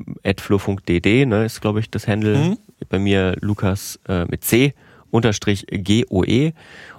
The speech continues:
Speaker 1: Und, äh, ansonsten kann man uns auch bei Steady unterstützen.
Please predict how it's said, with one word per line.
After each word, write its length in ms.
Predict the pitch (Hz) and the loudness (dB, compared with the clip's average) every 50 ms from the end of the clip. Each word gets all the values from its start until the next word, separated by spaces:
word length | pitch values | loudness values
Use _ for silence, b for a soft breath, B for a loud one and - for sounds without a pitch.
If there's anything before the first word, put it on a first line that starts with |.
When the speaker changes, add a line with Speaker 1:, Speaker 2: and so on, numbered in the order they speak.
| B _ _ | B _ _
Speaker 1:
Und, 460 | 104 101 101 104 104 104 104 - - | 2 2 4 4 2 0 -2 -2 0
äh, 100 | 82 101 | 0 0
ansonsten 640 | 92 - 95 92 92 104 - - - 117 107 - - | 0 0 0 0 0 0 -2 -4 -2 -2 -2 -2 -2
kann 200 | - - 113 135 | 0 0 2 2
man 100 | 165 156 | 2 2
uns 140 | - 147 - | 0 -2 -2
auch 160 | - - 123 | -2 -4 0
bei 160 | - 95 92 | 0 0 0
Steady 260 | 92 - - 117 165 | 0 0 0 0 2
unterstützen. 720 | - - - 147 143 - - - - - - 160 180 196 | 0 0 0 -2 -2 -2 -4 -4 -4 -4 -4 -4 -4 -6